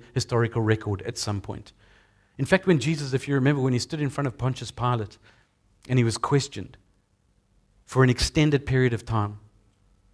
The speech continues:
deep questioning, what did Pilate say?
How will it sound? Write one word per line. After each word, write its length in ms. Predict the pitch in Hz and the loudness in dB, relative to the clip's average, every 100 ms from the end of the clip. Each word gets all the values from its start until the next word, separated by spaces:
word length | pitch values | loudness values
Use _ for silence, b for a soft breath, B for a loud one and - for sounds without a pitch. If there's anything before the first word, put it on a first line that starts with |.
| _ | _
deep 200 | - 156 | 2 2
questioning, 540 | - 127 117 - 110 113 _ _ _ _ _ _ _ _ _ _ _ | 4 0 0 -6 -14 -16 _ _ _ _ _ _ _ _ _ _ _
what 140 | - 143 | 2 2
did 140 | 165 | 4
Pilate 300 | 143 139 117 | 2 2 0
say? 260 | - 107 | -4 -4